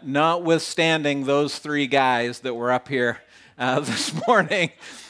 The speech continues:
as much as I would like to give them a hard time, uh, those three guys are a huge part of what happens here in helping lead our church as elders,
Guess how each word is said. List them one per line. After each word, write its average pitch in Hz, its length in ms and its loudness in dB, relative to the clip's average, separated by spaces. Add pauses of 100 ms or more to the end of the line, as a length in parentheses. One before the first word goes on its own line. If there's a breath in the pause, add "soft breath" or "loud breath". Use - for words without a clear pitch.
(120 loud breath)
as 123 100 -14
much 160 240 2
as 147 140 0
I 151 120 6
would 151 140 0
like 156 200 4
to 143 60 -20
give 151 200 2
them 147 180 2
a 135 80 0
hard 143 260 2
time, 127 460 -2 (360 soft breath)
uh, 123 480 0
those 143 320 -2
three 139 220 -4
guys 123 640 -2
are 117 200 -4
a 110 60 -4
huge 135 500 -6
part 117 440 -2
of 113 200 -14
what 113 180 -6
happens 117 500 -8
here 113 380 -4 (240 soft breath)
in 113 160 -12
helping 117 540 -6
lead 147 260 2
our 131 240 2
church 131 520 -2
as 131 380 -2
elders, 123 720 -4